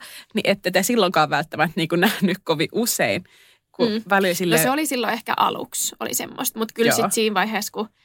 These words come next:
Speaker 2: ö, ite sit vaihoin työpaikkaa, niin kyllä me sit niinku enemmän nähtiin. Ö, plus me käytiin monta kertaa vuodessa niinku lomamatkoille.
Speaker 1: Mm.
Speaker 2: Ne oli aina semmosia sit, mitä niinku odotti semmosia, että on oikeasti kunnolla yhteistä aikaa.
Speaker 1: Jep.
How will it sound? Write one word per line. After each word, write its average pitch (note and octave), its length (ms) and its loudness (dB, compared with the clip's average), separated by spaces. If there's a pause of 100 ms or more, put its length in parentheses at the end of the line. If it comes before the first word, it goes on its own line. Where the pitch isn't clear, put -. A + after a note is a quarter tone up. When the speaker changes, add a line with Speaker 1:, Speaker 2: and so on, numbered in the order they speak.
(840)
Speaker 2:
ö, - 40 0 (180)
ite G3 160 -2
sit - 220 -6
vaihoin G3+ 260 0
työpaikkaa, F#3+ 540 -2
niin G#3 120 -4
kyllä G#3 180 -2
me G3+ 100 0
sit G#3+ 220 -4
niinku F#3+ 400 -6 (300)
enemmän G3+ 400 -6
nähtiin. G#3 560 -6 (680)
Ö, G3 260 0
plus G3 200 -4
me G#3 80 -6
käytiin F#3+ 400 0
monta F#3+ 200 -4
kertaa G3 360 -2
vuodessa - 460 -4
niinku - 280 -4
lomamatkoille. G3+ 680 0
Speaker 1:
Mm. G#3+ 100 2
Speaker 2:
Ne A3 80 4
oli A3+ 140 0
aina F#3+ 140 -2
semmosia G#3 420 -6
sit, G#3+ 200 -10
mitä G3 240 -10
niinku - 280 -12
odotti A#3 320 -6
semmosia, A3+ 300 -8
että - 140 -14
on G#3+ 100 -6
oikeasti A#3+ 540 -4
kunnolla B3 340 -4
yhteistä C4+ 400 -8
aikaa. C#4 300 -8 (220)
Speaker 1:
Jep. E3+ 160 2